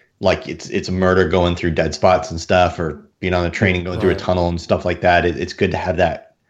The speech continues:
Speaker 1: a big buffer or cache or whatever of offline things. And, um, and, you know, of course, Apple Music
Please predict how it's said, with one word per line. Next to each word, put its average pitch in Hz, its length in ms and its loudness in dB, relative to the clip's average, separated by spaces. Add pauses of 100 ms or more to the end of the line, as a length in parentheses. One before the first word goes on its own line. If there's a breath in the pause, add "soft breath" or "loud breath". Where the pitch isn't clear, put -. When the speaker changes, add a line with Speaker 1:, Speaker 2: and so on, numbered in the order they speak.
(160)
Speaker 1:
a - 80 -6
big 90 260 -2
buffer 85 360 2
or 78 40 2
cache 82 480 0
or 73 80 -8
whatever 85 480 0
of 78 140 -2
offline 80 640 -8 (320 loud breath)
things. 80 420 -8
And, 82 480 -2 (100)
um, 78 360 -4 (720 loud breath)
and, 82 360 4 (460)
you 107 140 2
know, 90 160 4
of - 160 -8
course, 101 180 2
Apple 101 300 2
Music 92 640 0